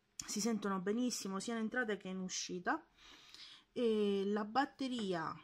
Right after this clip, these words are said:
che trovi-, di questi auricolari a carica completa ha un'autonomia di otto dieci ore, eh,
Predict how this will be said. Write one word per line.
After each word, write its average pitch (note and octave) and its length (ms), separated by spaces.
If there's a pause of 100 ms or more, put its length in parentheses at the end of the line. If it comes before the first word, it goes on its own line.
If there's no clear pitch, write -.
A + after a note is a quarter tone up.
(1200)
che F#3 540 (260)
trovi-, F3 600
di F3 420
questi F#3+ 300
auricolari A3 600 (340)
a G3 120
carica A3 380
completa G3+ 1000 (260)
ha G#3+ 120
un'autonomia G#3 800
di G#3 160
otto F#3+ 360
dieci F#3 400
ore, F3+ 460 (920)
eh, F#3 680